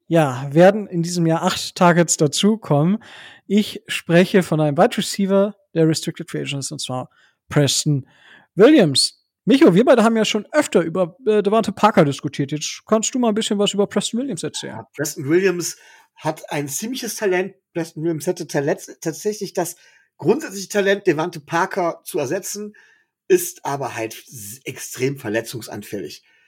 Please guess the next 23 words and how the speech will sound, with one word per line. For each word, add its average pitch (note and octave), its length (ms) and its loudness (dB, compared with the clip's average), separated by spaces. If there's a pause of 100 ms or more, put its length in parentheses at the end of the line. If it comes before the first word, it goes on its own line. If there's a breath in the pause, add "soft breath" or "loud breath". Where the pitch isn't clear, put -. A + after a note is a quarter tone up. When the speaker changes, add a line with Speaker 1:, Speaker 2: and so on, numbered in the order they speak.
(340)
Speaker 2:
Zumindest F#3 400 -2
zuletzt D#3 400 -4
gewesen. A2 480 0
Und C#3 240 -6
wir C#3+ 140 -2
haben F3 180 -6
mit F3+ 140 -4
Verletzungs-, E3 600 -6
verletzungsanfällige F3+ 840 -2
Spieler D#3 380 -6
haben E3+ 280 -4
wir, F3+ 160 0
nicht E3+ 200 -10
zuletzt E3 260 -10
mit D#3 100 -12
Devonta C#3+ 300 -10
Parker - 420 -10
auch. F#3+ 180 -4
Und B2 160 -14
ich B2 140 -18
weiß, E3 300 -6
da C3 80 -8
gibt's - 360 -18